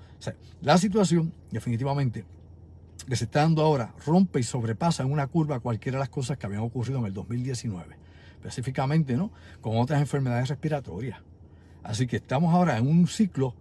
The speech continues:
donde hay un registro de enfermedades respiratorias y de muertes que están en otra escala diferente a la que se utiliza regularmente para medir los decesos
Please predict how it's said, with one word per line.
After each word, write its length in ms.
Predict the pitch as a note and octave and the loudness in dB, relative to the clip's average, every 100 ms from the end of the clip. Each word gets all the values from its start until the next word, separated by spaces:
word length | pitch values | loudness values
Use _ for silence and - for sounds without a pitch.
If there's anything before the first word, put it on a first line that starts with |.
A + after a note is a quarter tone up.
| - | -4
donde 340 | B2 A#2+ A2 - | 0 0 0 0
hay 140 | A#2+ | 2
un 140 | E3+ | 4
registro 400 | E3+ D3 F3 - | 2 2 0 0
de 60 | B2 | -2
enfermedades 460 | A2 F#2+ F#2+ C3 D#3 | -2 -4 -4 -2 -2
respiratorias 520 | - C#3+ C3+ D3 C3 | -4 -4 -4 -2 -2
y 40 | |
de 80 | A2 | 0
muertes 520 | A2 D3+ C3+ - E2+ - - - | 0 0 -2 -6 -14 -16 -20 -8
que 220 | - C#3+ - | 0 0 0
están 400 | C3 - D3+ D#3+ | -4 0 2 2
en 180 | A2+ | 0
otra 240 | B2+ F#3 F#3+ | 0 0 -2
escala 440 | - F#3+ E3+ B2 | 0 2 2 2
diferente 560 | A2+ A2 B2+ C3+ G3 G3 | -2 -2 -2 0 2 0
a 60 | |
la 120 | C3 A2+ | -2 -4
que 140 | A2+ | -8
se 280 | - G2 E2+ - | -8 -10 -10 -10
utiliza 560 | C#3 A2 B2+ F#3+ - - | -8 -4 -2 -2 -4 -8
regularmente 800 | A2+ A2 G#2 G#2+ D#3+ F#3 G#3+ - | -6 -4 -4 -2 0 0 -2 -4
para 180 | A#2 G2+ | -6 -6
medir 260 | F2+ E2+ D#3 | -6 -4 -2
los 220 | D3 F#2+ | -2 -6
decesos 560 | G2+ - D3+ B2+ F#2 | -10 -6 -4 -4 -8